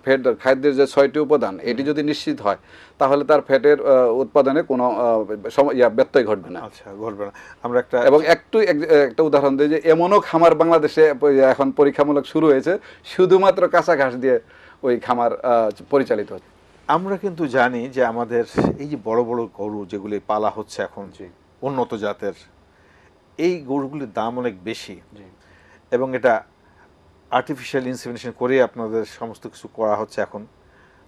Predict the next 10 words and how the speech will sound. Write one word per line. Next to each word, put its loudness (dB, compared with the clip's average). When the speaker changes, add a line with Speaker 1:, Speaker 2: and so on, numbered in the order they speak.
Speaker 2:
তো -12
সেই -8
ক্ষেত্রে -10
আমাদের -8
যারা -4
মাঠে -8
এআই -6
কর্মী -10
রয়েছে -10
তাদের -4